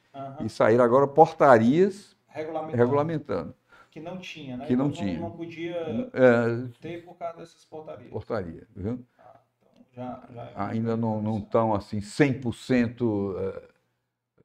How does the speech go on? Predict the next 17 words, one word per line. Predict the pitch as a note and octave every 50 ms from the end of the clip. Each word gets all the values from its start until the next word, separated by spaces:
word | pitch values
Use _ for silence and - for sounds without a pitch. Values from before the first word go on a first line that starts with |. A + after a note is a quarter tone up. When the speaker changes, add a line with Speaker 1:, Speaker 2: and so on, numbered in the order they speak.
| - F2+ _
Speaker 2:
digamos, | - F#2 E2 E2+ F#2+ F#2+ F#2+ F#2 E2+ D2+ - - - - - _ _ _ _ _ _ _ _ _ _ _ _ _ _ _ _ _ _
favoráveis | - G2 G2+ G2 A2 G#2 F#2+ F#2+ G#2 G#2+ G#2+ G#2+ A2+ G2+ G2 G2+
não, | G2 G#2+ B2 C#3+ D3+ D3+
mas | D3+ C#3+ C3+ C3 A#2
já | C3 A#2+ A#2 A#2
avançou | A2+ G#2 B2+ B2+ A#2+ B2 - C3+ A#2+
muito, | F#2 E2 D#2 D2 D2+ - _ - - - - F2+
já | E2+ F#2 E2
avançou | F2 F#2+ F#2 F2 - G#2+ G#2
muito. | G2 F#2 - - - _ _ _ _ _ _ _ _ _ _ _ _ _ _ _ _ _ _ _ _ _ _ _ _ _ _ _ _ _ _ _ _ _ _ _ _ _
Speaker 1:
Ótimo, | - B2 _ - _ _ _ _ _
espero | _ - - - A#2 A#2+ A#2+
que, | - - B2+ B2 B2 B2
que, | - A#2+ A#2+
que, | A#2 _ - A#2+
é, | A#2 A#2 - _ _
que, | _